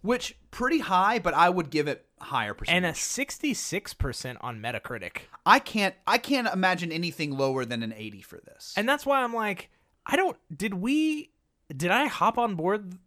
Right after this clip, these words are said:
Speaker 2: the hype train and not realize
Speaker 1: But there
Speaker 2: it?
Speaker 1: wasn't a hype train. The only hype train we had was Corey. <laughs> And
Speaker 2: Did
Speaker 1: we
Speaker 2: I just
Speaker 1: just
Speaker 2: buy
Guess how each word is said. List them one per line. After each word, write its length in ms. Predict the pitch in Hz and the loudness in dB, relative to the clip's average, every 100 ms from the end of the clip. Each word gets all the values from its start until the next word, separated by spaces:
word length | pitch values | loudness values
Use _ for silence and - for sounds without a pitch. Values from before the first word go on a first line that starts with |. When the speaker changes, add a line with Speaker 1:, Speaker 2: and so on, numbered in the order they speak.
| _ | _
Speaker 2:
the 300 | 139 123 131 | -12 -8 -6
hype 260 | 120 151 202 | -2 -2 -2
train 420 | - 233 269 285 - | 0 2 2 -2 -6
and 140 | 143 | -2
not 260 | 151 147 117 | 0 0 0
realize 360 | 127 220 285 | 2 4 6
Speaker 1:
But 80 | 359 | 8
there 140 | 359 359 | 8 8
Speaker 2:
it? 40 | |
Speaker 1:
wasn't 340 | 320 370 381 | 8 6 8
a 60 | 370 | 6
hype 260 | 208 160 - | 6 0 0
train. 280 | - 139 117 | -2 -2 0
The 120 | 233 | 6
only 300 | 285 339 359 | 8 8 4
hype 220 | 240 294 | 4 2
train 200 | - 285 | 4 0
we 120 | 254 220 | 0 2
had 180 | 302 | 2
was 120 | 277 - | 0 0
Corey. 500 | - 254 330 294 - | 0 4 4 2 -4
<laughs> 40 | - - _ _ _ _ _ _ _ _ | -14 -16 _ _ _ _ _ _ _ _
And 80 | 233 | -2
Speaker 2:
Did 60 | 247 | 2
Speaker 1:
we 80 | 180 | 6
Speaker 2:
I 160 | 226 | 6
just 240 | 277 294 - | 6 0 -2
Speaker 1:
just 140 | - | -2
Speaker 2:
buy 340 | 147 220 226 | 4 6 8